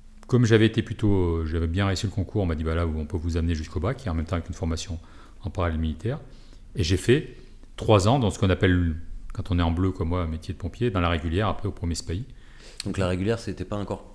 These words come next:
Speaker 2: pompier, t'es
Speaker 1: Non, la régulière, c'était un camp, le premier spahi, c'est un régiment de chars de combat, euh,
Speaker 2: D'accord.
Speaker 1: qui était, euh, qui est dans le sud de, de la France. Donc j'ai, j'ai fait trois ans, et après j'ai, j'ai eu la chance de réussir mon concours d'officier.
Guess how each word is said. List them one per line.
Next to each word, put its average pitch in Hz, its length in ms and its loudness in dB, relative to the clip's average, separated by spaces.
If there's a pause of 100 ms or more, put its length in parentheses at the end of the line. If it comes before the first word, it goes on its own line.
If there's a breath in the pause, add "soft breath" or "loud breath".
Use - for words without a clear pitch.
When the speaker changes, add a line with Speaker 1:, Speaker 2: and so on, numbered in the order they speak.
(140)
Speaker 2:
pompier, 135 380 -2
t'es 98 280 0
Speaker 1:
Non, 92 180 6
la 95 100 4
régulière, 101 320 6
c'était - 160 2
un 92 80 6
camp, 127 220 2
le 110 100 6
premier 107 180 6
spahi, 107 220 6
c'est - 100 2
un 95 60 6
régiment 85 240 2
de 87 40 -2
chars 101 240 2
de 82 100 0
combat, 82 320 -4
euh, 101 120 -2 (300 loud breath)
Speaker 2:
D'accord. 87 320 -4
Speaker 1:
qui - 100 -8
était, 92 160 -2
euh, 80 140 0 (560 soft breath)
qui - 60 -12
est - 20 -6
dans 85 100 0
le 78 60 -8
sud 85 140 -6
de, 78 200 0
de 73 160 -6
la 78 120 -4
France. 107 160 -2
Donc 95 160 2
j'ai, 90 200 0
j'ai 90 160 2
fait 101 140 4
trois 98 240 2
ans, 139 80 6
et 127 60 6
après 123 220 4
j'ai, 82 200 2 (640 loud breath)
j'ai - 140 -6
eu - 20 2
la 87 80 2
chance 92 220 0
de 90 60 0
réussir 87 280 0
mon 87 120 0
concours 90 280 -6
d'officier. 123 440 -6